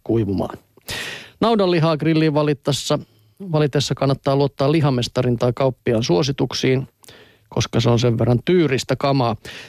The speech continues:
Parhaiten grillattavaksi sopivat raakakypsytetyt ja sopivasti rasvaiset välikyljykset, eli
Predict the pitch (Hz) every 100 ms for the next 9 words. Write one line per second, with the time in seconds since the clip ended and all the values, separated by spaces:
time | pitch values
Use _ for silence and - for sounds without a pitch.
0 | - 214 190 160 156 143 165 151 - 147
1 | - 135 143 143 143 - 170 156 131 -
2 | 123 - 127 123 135 - 143 143 131 131
3 | - 131 143 147 123 123 120 117 - 120
4 | 160 165 143 143 135 123 127 - 117 107